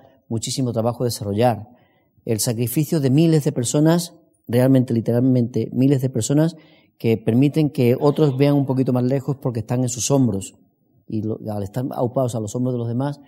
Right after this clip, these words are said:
pues pueden ver un pelín más lejos. Inclusive los contribuyentes que permiten que esto se haga, todos nosotros. Pero aún así, la mente humana es extraordinaria. Los seres humanos somos algo fuera de serie. Y ya en el siglo once,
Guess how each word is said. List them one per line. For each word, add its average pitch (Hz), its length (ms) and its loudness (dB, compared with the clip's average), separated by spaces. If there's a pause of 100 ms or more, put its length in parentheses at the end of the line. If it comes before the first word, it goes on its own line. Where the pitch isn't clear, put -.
(140)
pues - 120 -14
pueden 120 200 0
ver 120 140 2
un 117 100 -2
pelín 120 240 0
más 110 120 -4
lejos. 107 380 -6 (360)
Inclusive 120 440 0
los 139 140 4
contribuyentes 123 640 0
que - 120 -10
permiten 117 400 -2
que 113 80 -6
esto 110 160 -8
se 117 180 0
haga, 107 400 0 (640)
todos 120 240 2
nosotros. 104 580 -6 (420)
Pero 117 200 0
aún 175 220 4
así, 208 520 -4 (480)
la 123 140 0
mente 165 240 2
humana 165 260 2
es 156 120 -2
extraordinaria. 123 800 -2
Los 113 160 -6
seres 147 220 -2
humanos 151 420 0 (360)
somos 127 380 -4
algo 139 440 0
fuera 123 280 0
de 107 100 -2
serie. - 520 -12 (260)
Y 139 160 0
ya 208 340 2 (260)
en 120 160 -2
el 113 80 -4
siglo 165 360 2
once, 190 520 -2